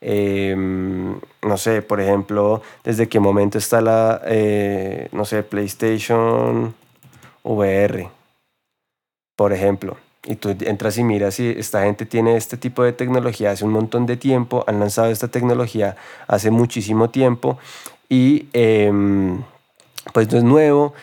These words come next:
Y digamos que este tipo de cosas, ustedes, hay videojuegos, demasiados videojuegos que, eh, tienen, digamos, este tipo de, permiten este tipo de interacciones y, pues, por supuesto, em,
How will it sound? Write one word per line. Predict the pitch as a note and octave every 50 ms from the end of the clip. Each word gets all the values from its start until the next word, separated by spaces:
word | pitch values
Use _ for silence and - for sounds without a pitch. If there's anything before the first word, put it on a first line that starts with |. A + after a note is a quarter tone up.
| - _ _
Y | - B2+
digamos | A#2+ A2+ A2 G#2+ G#2+ G#2+ G#2
que | - B2+
este | A#2+ - C#3
tipo | C3 C#3+ C3+ C3+ - C#3+
de | C#3 C#3
cosas, | - C#3+ C#3 C3 C3 C#3 C#3 C3+
ustedes, | - - B2+ - - A2 G#2 G2+ G2+ G#2 G#2+ A2 A2 -
hay | A2+ A2
videojuegos, | G#2 A#2+ A#2 B2 C3 C3 C3 D3+ C#3 C3+ B2+ B2 B2+ C3 B2 A#2+ A2 A2 A2+ A2
demasiados | G#2+ G#2+ G2+ F#2+ F#2+ - - C3 C3 C#3 C#3+ C#3+ C3
videojuegos | C#3+ D3 C#3+ B2+ A2 - G#2+ G#2 G#2 G#2 -
que, | - - C3 B2+ B2+ - - _ _
eh, | A2 G#2+ G#2 G2 -
tienen, | - A#2 A2+ A#2 A#2 A#2+
digamos, | A#2+ C3 B2+ B2+ A2 G#2 G2+
este | A2 G#2 - B2
tipo | A#2+ - C3 B2+ B2+ B2+
de, | B2 B2 B2 B2 A#2+ A#2 - - _ _ - - -
permiten | - A2 A2 A2 A2 - C3
este | A#2+ - B2+
tipo | C3+ C3 C3 C3+
de | C3+ C3+
interacciones | C3 C3+ C3+ C3 C3 C3 - - D3+ C#3 B2+ B2+ C3 C3 - - - - - - - -
y, | - A2
pues, | - A2+ G2+ -
por | - A2 G2+
supuesto, | - G#2 F#2+ - C#3 D3+ D#3+ - - - G#2 G2+ - - - - - - - -
em, | - G#2+ G#2+ G#2 G#2 G#2 G2+ G2 G2+ G2 G2 G2 G2 G2 G2 G2 F#2+ F#2+ F2 -